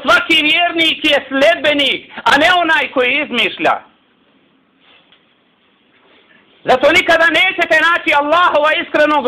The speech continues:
roba koji zna Allahovu knjigu i sunet poslanika, alejhi salatu vesselam,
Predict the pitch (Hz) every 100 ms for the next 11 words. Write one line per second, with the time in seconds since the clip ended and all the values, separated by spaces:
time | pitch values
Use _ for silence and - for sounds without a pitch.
0 | 254 320 320 214 - - - - 277 311
1 | 240 185 269 359 370 311 277 294 330 269
2 | 269 262 294 302 254 285 285 269 254 269
3 | 262 247 240 214 208 214 214 190 202 226
4 | 262